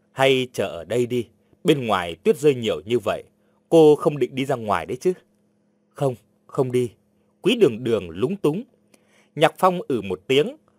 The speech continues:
quán ăn bên cạnh chắc cũng chưa mở đâu. Nếu đói, trên quầy có bánh bao đấy. "Không đói."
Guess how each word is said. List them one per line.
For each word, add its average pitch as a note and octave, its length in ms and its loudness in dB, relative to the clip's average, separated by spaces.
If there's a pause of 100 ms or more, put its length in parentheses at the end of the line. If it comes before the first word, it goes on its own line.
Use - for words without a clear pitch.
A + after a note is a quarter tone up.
(160)
quán D3 180 0
ăn D3 280 -6
bên B2+ 200 -2
cạnh F#2 340 -4
chắc - 240 -6
cũng F3 220 -4
chưa C#3+ 220 2
mở G2+ 340 -8
đâu. A2+ 260 -4 (280)
Nếu D3+ 180 0
đói, C#3+ 320 2 (280)
trên C#3 180 0
quầy F#2 440 -2
có C#3+ 100 -6
bánh C#3 200 -6
bao B2+ 220 0
đấy. C3 140 -8 (600)
"Không B2+ 260 -2
đói." A#2 280 0